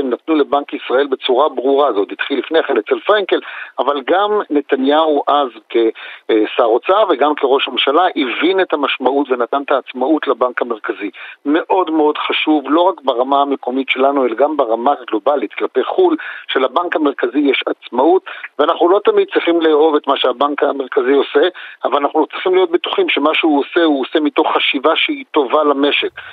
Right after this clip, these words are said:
לבנק המרכזי אין שיקולים פוליטיים, הוא פועל רק מתוך הנתונים, מנתח את הנתונים ומגיב בהתאם. אני מניח שהריצה של הדולר כרגע למעלה, הפיחות הזה,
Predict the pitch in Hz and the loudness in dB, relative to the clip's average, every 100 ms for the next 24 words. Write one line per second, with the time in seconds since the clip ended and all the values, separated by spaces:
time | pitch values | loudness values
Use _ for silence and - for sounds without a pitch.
0 | - - 131 170 170 160 143 151 139 156 | -10 -6 -2 -2 0 -2 0 -2 0 2
1 | 156 156 156 - 139 139 135 147 180 165 | 2 2 -2 -2 -2 0 2 2 2 -2
2 | 139 - - - 147 156 160 165 160 120 | -4 -8 -18 -4 -2 2 2 2 0 2
3 | 170 214 269 147 160 151 147 147 - 139 | 2 0 -2 -2 0 0 0 -2 -4 0
4 | 160 190 151 123 - 180 - 170 165 190 | 2 4 4 2 2 0 2 0 0 0
5 | 202 208 170 170 165 226 196 208 190 180 | 2 2 2 0 0 -2 0 0 2 0
6 | 160 - - - - 156 190 196 196 180 | 0 -6 -16 -20 -4 0 2 4 2 2
7 | 160 135 135 - 165 - 143 143 147 143 | 2 2 0 0 -2 0 0 2 2 2
8 | 135 143 139 135 131 131 127 117 - 143 | 0 2 2 0 0 0 2 0 -2 -2
9 | - 175 165 131 | -2 0 0 0